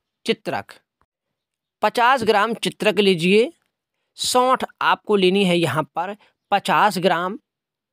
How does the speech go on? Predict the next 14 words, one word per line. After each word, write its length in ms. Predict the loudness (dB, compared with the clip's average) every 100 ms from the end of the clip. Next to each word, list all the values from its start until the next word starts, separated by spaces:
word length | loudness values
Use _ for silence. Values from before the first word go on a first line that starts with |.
| _ _ _ _ _ _ _ _ _ _ -8
एरंड 420 | -2 0 0 2
मूल 300 | 2 4 4
यानी 180 | 4 4
कि 100 | 2 2
एरंड 340 | 0 2 0
की 140 | 0 0
जड़ 220 | 0 -2
यहाँ 300 | 0 -2 -2
पर 140 | 0 0
आपको 260 | 0 -2
लेनी 280 | -2 0 -2
है 240 | -2 -4 -6
सौ 360 | -6 0 2
ग्राम। 460 | 2 0 0 -2 -4